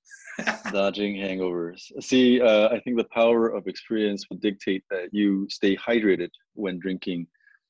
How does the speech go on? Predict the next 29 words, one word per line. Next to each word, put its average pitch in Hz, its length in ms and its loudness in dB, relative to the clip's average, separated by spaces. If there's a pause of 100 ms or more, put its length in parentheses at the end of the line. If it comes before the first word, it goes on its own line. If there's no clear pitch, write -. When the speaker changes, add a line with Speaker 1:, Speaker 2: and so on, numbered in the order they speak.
(200)
Speaker 2:
um, 87 560 -4
not 135 140 0
necessarily 120 300 2
to 104 220 0
excess, 98 380 0
but 87 160 -10
drinking 98 300 -6
more 90 160 -2
than 85 80 -4
usual 87 480 -2 (300)
to 101 80 -2
avoid, 98 380 2
Speaker 1:
Yeah. 110 360 4
Speaker 2:
um, 85 420 -6
dehydration. 87 680 -4 (720)
Speaker 1:
Yeah. 104 340 0
Speaker 2:
And 87 140 -4
therefore 90 560 0
being 90 160 -6
able 87 140 -6
to - 140 -10
enjoy 87 420 -2 (840)
your 92 100 -6
drink. 131 180 -8 (800)
Speaker 1:
Yes, 107 220 -8
indeed. 101 440 -8 (680)
Speaker 2:
Water, 85 320 -4
water, 82 280 -4
water. 82 420 -4